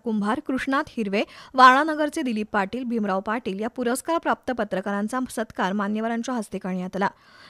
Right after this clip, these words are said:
यंदाचा पन्हाळा शाहूवाडी पत्रकार संघाचा आदर्श पत्रकार भूषण पुरस्कार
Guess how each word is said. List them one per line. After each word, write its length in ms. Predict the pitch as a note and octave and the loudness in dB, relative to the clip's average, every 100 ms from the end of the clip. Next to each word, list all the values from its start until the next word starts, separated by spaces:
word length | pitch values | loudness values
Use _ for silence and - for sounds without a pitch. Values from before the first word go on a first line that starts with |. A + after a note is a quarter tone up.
| - | 0
यंदाचा 520 | C4+ C4+ D4 D4+ F4 | 2 4 2 2 0
पन्हाळा 540 | E4+ B3+ A#3+ B3 C#4+ D#4+ | 0 0 2 2 0 0
शाहूवाडी 420 | C#4+ B3+ B3+ C4+ | 0 0 0 0
पत्रकार 440 | C4 A3 A3 A3 | -2 -4 -4 -4
संघाचा 460 | A#3 A3+ G#3+ A3+ C#4 | -2 -2 -2 -2 0
आदर्श 460 | - A3 A3+ C4+ E4+ | 2 0 0 -2 -2
पत्रकार 520 | C#4 A3+ A#3 B3 C#4+ | -4 -4 -4 -2 -4
भूषण 400 | A3+ A#3+ B3+ D4 | -2 -4 -2 -4
पुरस्कार 600 | D4 A3+ A#3+ - G3+ | -2 -2 -2 0 2